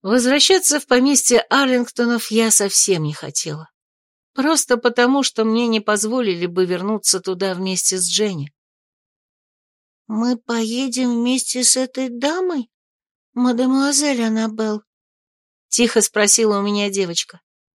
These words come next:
«Дамой?» услыхала её Нинелла. «Нет, вы послушайте только эту малышку.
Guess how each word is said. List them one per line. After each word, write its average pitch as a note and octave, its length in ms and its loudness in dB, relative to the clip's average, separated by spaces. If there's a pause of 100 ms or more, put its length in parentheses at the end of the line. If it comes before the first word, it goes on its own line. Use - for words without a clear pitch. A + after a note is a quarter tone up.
(640)
«Дамой?» G#3 1300 0 (680)
услыхала F#3+ 680 2
её E3+ 240 -2
Нинелла. E3 540 -6 (600)
«Нет, G#3 720 2
вы F3 220 0
послушайте G3+ 1400 4
только F3 600 0
эту A#3 540 2
малышку. - 880 -4